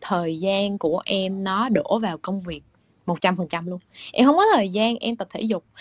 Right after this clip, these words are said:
không có thời gian làm bất cứ một cái thứ gì chăm sóc cho bản thân mình hết. Thì chị Trang đã trải qua cái giai đoạn đó chưa?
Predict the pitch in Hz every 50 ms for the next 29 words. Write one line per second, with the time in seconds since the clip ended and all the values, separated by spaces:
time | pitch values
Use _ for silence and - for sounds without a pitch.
0 | - - - - - 294 339 403 392 311 208 190 185 214 220 233 233 226 214 214
1 | - - 190 185 180 175 175 165 170 202 330 - - 349 403 480 359 220 240 -
2 | 269 285 359 415 370 240 185 214 190 - - 233 226 226 - 392 - - 240 185
3 | - - 240 - - 254 233 220 214 185 165 175 226 320 - _ _ - - -
4 | _ - 233 220 190 - - - - - - 226 226 220 - - 220 - - 151
5 | - 220 277 269 262 247 233 220 220 220 - - 214 220 240 277 339 392 381 302
6 | 247 240 196 180 - - - 269 269 - - 233 233 220